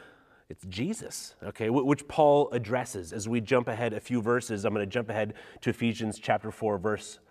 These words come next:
eleven through sixteen. So Christ himself gave the apostles, the prophets, the evangelists, the pastors and teachers to equip his people for works of service,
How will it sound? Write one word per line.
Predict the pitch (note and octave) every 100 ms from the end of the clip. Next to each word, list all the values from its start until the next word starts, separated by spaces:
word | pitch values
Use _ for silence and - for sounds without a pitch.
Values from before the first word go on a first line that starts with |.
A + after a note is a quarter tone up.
| -
eleven | F2+ G#2 G#2+ G#2 G2 F#2 -
through | G2+
sixteen. | E2+ F#2+ - - E2 - _ _ _ _ _ - _ _ _ _ _ _ _
So | -
Christ | F#3 - G#3+ A#3 -
himself | A#3+ G#3+ - A2+ A2 A2+
gave | C3+ C#3+ B2
the | A2+
apostles, | - D#3+ E3 F3 E3+ F3+ -
the |
prophets, | - - D#3+ D#3 E3 E3 -
the | - F#3
evangelists, | A#2+ D3+ D#3 D3 D#3+ D#3+ - - - -
the | -
pastors | - F3 E3+ - F3 C3+
and | A2
teachers | - E3+ F3 E3+ E3 - - - - _ -
to | -
equip | E3+ - - A#3 B3+
his | - A3+ -
people | - G#2 - F#2 F#2+ - _ _ -
for | - A#2
works | G#2+ A#2+ -
of | A#2
service, | - G#2 D#2+ - - -